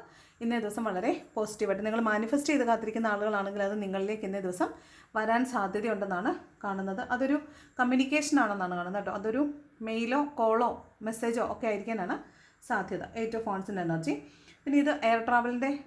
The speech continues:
ആ, കാർഡാണ്. അപ്പോൾ നിങ്ങൾ വിദേശത്തേക്ക് പോകാനോ വിദേശത്ത് നിന്ന് നാട്ടിലേക്ക് വരാനോ ഒക്കെ സാധ്യത ഉള്ളതായിട്ട് കാണുന്നുണ്ട്.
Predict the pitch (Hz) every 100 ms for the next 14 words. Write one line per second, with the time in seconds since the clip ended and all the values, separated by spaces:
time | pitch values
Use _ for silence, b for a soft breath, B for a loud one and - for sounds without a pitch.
0 | - - 214 202 196 202 196 190 190 185
1 | 269 B B - 233 240 220 214 214 220
2 | 240 214 196 196 226 214 208 208 220 -
3 | 226 269 294 - 214 208 247 254 208 202
4 | 196 220 320 - - 220 220 233 196 190
5 | 196 180 180 165 247